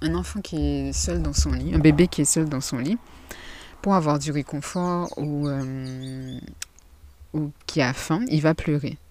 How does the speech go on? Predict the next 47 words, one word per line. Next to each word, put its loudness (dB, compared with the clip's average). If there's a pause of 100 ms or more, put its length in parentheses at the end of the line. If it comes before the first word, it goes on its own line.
(800)
Il -4
va 2
avoir 0
un 2
besoin 0
de 0
soutien, 2
ou 2
il 2
a 2
faim, 0
ou, -4
euh, -6
voilà. -6 (880)
Et, 4
euh, 2 (320)
ses 2
pleurs 4
ne 4
seront 2
pas -2
entendus, -2
ne-, 0
il -2
n'aura -2
pas 0
de 0
re-, -2
de -2
réponse -2
par 0
rapport -4
à -8
ses -2
pleurs, -6
il -4
sera -4
laissé -2
dans -4
son -8
lit. -4 (1600)
À 2
ce 2
moment-là, 4 (120)
pour 0
pouvoir, 4
euh, 2